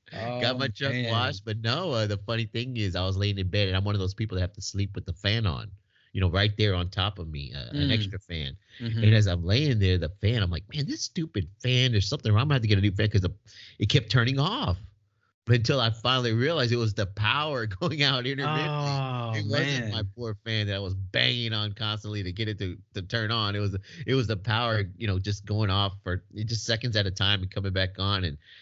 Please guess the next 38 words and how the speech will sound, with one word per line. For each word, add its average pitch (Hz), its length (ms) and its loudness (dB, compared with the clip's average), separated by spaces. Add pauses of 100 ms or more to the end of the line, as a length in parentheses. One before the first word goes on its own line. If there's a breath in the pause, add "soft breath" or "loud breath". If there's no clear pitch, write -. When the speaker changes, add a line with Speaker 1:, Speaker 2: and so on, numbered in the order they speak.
(120 loud breath)
Speaker 1:
and 104 160 0
that 101 180 2
was 135 140 0
the 131 100 2
worst 147 280 -2
of 147 120 -2
it 117 140 -2
for 107 160 2
us, 190 340 -4
you 104 100 4
know. 95 280 2
And 104 240 2
like 95 160 2
you 113 40 0
said, 110 200 2
there 101 80 4
was 98 120 0
some 104 160 0
leaves 107 240 2
on 110 120 2
the 98 80 2
ground, 92 360 0
but, 87 160 0
you 92 60 0
know, 87 60 0
I 95 40 2
got 90 200 0
three 98 160 0
sons 95 400 0
that 73 120 -2
could 92 140 -2
take 98 180 2
care 98 140 2
of 90 60 6
that 95 180 2
for 85 80 -10
me. 92 280 0
So, 85 300 -6